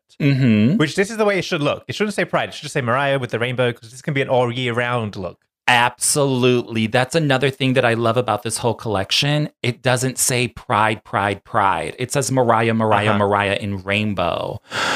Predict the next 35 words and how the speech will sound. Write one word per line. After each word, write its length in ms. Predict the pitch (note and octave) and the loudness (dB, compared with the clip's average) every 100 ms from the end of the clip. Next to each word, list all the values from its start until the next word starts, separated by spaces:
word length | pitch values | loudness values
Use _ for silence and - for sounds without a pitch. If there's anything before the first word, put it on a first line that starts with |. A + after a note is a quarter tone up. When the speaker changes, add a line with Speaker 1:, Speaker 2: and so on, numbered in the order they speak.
| - | -2
Speaker 1:
So 220 | - D3 | 0 2
it's 160 | C#3 D3+ | 2 0
like, 140 | C3 | 0
Speaker 2:
That's 120 | B2+ | 0
what 60 | C#3 | 0
we 100 | C#3+ | 2
wanted. 360 | C3+ C3+ F#2+ F2+ | 2 2 -2 -6
Speaker 1:
this 280 | C3+ F3 G3 | 2 4 4
is, 100 | D4 | 0
like, 140 | F#4+ | 0
the 80 | G4 | 0
perfect 360 | G4+ F3 F3 - | -2 -2 -4 -2
rainbow 400 | B2 C3 C#3+ A2+ | 2 2 4 2
merchandise. 960 | G2+ F#2+ G2+ F2+ F2 - - - - - _ _ _ _ _ _ | 2 -2 -4 -2 -2 -2 -4 -4 -6 -10 _ _ _ _ _ _
Speaker 2:
I 180 | D3 F3+ | -2 0
know. 320 | G3 A#3+ G3+ | 0 0 2
Speaker 1:
<laughs> 80 | - - - - | 2 0 -4 0
It 100 | D4 | -2
Speaker 2:
It's 80 | - | 0
Speaker 1:
really 220 | D4 D4 | 0 0
Speaker 2:
rainbow 160 | - - | 0 2
tour. 240 | C4+ B2 | 2 4
Speaker 1:
is. 280 | B2 A#2 A#2 | 2 0 -4
It's 140 | D3+ | -4
like, 220 | F#3+ F#3 - - D#3+ B2+ | -2 -4 -8 -16 -10 -10
yeah. 600 | D3 F#3 D4+ E4+ E3 C#3+ E3 | 0 2 4 2 2 2 0
And 160 | D#3 | -2
this, 220 | E3 G3+ - - | 0 -2 -6 -4
this 200 | G3 G3 | -4 -4
first 320 | - D#3+ E3+ | -4 -2 -2
shirt, 240 | - F#3 | -2 -2
the 80 | D3 | -2
rainbow 380 | C3 C3 C#3+ D#3+ | 0 0 2 0
photo 340 | - E3+ E3+ | 2 2 2
tee, 440 | E3+ - F3+ F3 | 0 -2 -2 -2